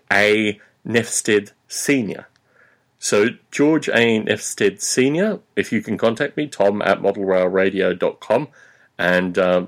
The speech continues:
let me know how you would like your two hundred dollar prize. Similarly, the folks who won one hundred dollars and twenty-five dollars, again, tom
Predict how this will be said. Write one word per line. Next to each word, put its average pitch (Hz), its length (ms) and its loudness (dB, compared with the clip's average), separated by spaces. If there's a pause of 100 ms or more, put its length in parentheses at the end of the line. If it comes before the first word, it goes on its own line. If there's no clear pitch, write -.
let 98 160 0
me 95 80 -8
know 92 340 0 (120)
how 92 300 0
you 95 160 -2
would 92 100 -4
like 95 260 0
your 92 120 0
two 113 180 -2
hundred 101 260 -4
dollar 92 200 2
prize. 151 580 0 (420)
Similarly, 135 380 0
the 117 80 -4
folks - 320 -4
who 110 80 -4
won 101 220 2
one 110 160 2
hundred 123 300 -4
dollars 131 460 0
and 90 220 -2
twenty-five 104 560 0
dollars, 113 360 2 (340)
again, 131 400 0
tom 131 400 0